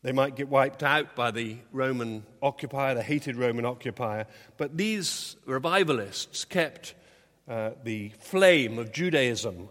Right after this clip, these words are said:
alive. But this dusty prophet, uh, this dusty prophet didn't look like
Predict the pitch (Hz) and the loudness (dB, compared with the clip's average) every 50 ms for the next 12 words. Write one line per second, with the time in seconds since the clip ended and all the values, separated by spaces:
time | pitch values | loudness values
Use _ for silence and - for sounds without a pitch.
0 | - - 120 127 135 139 135 123 107 95 92 92 92 - - - - _ _ _ | -6 -2 0 2 2 2 2 0 -2 -4 -8 -12 -16 -20 -20 -20 -20 _ _ _
1 | _ _ _ _ _ _ _ _ _ _ - 175 156 135 147 214 269 269 214 - | _ _ _ _ _ _ _ _ _ _ -8 -8 -8 -6 -4 -2 0 0 0 -2
2 | - - - - - - - 202 208 - - - - 180 160 156 - - 170 156 | -4 -8 -8 -10 -10 -8 -8 -6 -4 -6 -6 -6 -6 -8 -8 -8 -8 -6 -6 -6
3 | - - 110 87 85 - - - - _ _ _ _ _ _ _ _ _ _ _ | -6 -10 -14 -14 -14 -20 -20 -20 -20 _ _ _ _ _ _ _ _ _ _ _
4 | _ _ _ _ _ _ _ _ _ _ _ _ _ _ _ _ _ _ _ _ | _ _ _ _ _ _ _ _ _ _ _ _ _ _ _ _ _ _ _ _
5 | _ _ _ _ _ _ _ 117 117 113 113 - - 185 240 233 - - - 214 | _ _ _ _ _ _ _ -20 -20 -20 -18 -12 -8 -6 -6 -6 -6 -4 -4 -4
6 | 220 - - - 196 190 170 - - 180 170 160 - 160 - - 147 - 208 202 | -2 -2 -6 -6 -6 -10 -10 -8 -8 -8 -8 -6 -6 -8 -8 -8 -12 -10 -10 -8
7 | 208 196 131 135 143 160 190 214 190 - - - - - - - 147 165 170 160 | -8 -10 -6 -4 -2 -2 0 -2 -2 -4 -6 -10 -20 -18 -12 -10 -8 -6 -6 -6
8 | 143 127 - - | -8 -8 -12 -20